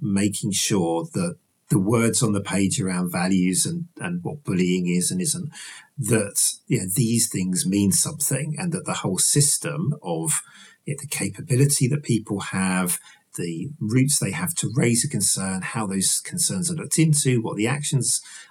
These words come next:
are, yeah, all of that is actually working. So governance, uh, is where I'd start.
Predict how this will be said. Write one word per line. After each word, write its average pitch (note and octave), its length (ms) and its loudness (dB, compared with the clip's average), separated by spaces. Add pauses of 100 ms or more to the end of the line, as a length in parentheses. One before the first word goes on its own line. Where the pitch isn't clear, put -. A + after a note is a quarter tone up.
are, G#2 360 2
yeah, G#2+ 140 0 (140)
all D#3+ 240 8
of C#3+ 100 4
that - 240 -4 (100)
is - 120 -2
actually G#2+ 360 0
working. - 480 -2 (360)
So - 260 2
governance, B2 800 0 (100)
uh, - 180 -12
is - 200 -2
where F2+ 180 -2
I'd - 120 -4
start. F2+ 480 0